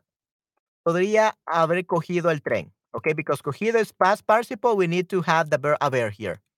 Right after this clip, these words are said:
okay. Si se hubiera apurado, podría haber cogido el tren. Okay, yeah, be very careful, Nayera, with the word cogido, okay.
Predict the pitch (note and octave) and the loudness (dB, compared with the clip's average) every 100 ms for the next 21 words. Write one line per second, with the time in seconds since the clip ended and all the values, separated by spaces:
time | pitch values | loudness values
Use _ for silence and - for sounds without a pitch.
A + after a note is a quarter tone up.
0 | _ _ _ _ - G#2+ C#3 G3+ _ _ | _ _ _ _ -16 -4 -2 -2 _ _
1 | _ _ - G#3 A3+ A#3+ C4+ C4+ A#3+ A#3+ | _ _ -8 -2 0 2 2 2 2 2
2 | A#3+ A#3 F#3+ E3+ F#3+ F#3 F3+ F3+ F3 D#3+ | 2 0 0 0 2 2 2 0 -2 0
3 | D#3 C#3+ B2 G#2 F2 _ _ _ _ - | -2 -2 -2 -4 -4 _ _ _ _ 0
4 | B3 D3+ - _ - F#3 - D3 C#4 E4 | 2 0 0 _ 2 2 2 -2 0 6
5 | C#4+ - A#3 B3 B3+ C4 B3 A#3 A#3 B3 | 4 4 2 0 0 -2 0 2 4 4
6 | B3 A3+ F#3+ D#3 E3 G3 G#3 - E3 A3 | 4 4 0 2 2 2 2 0 -4 -2
7 | G3+ B2 D2+ _ _ _ _ _ _ _ | -2 -2 -6 _ _ _ _ _ _ _
8 | - B2+ C#3+ E3+ B3+ | -8 -6 0 0 0